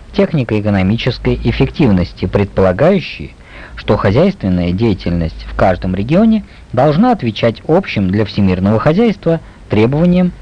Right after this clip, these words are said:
и стандартам, закрепленным в постановлениях и установках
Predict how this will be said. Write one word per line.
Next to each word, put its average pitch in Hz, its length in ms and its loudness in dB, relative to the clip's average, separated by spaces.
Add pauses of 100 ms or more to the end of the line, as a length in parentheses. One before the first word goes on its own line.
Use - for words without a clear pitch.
и 117 80 2
стандартам, 120 720 0
закрепленным 214 680 2
в - 40 -10
постановлениях 135 960 2 (220)
и 117 60 2
установках 101 720 0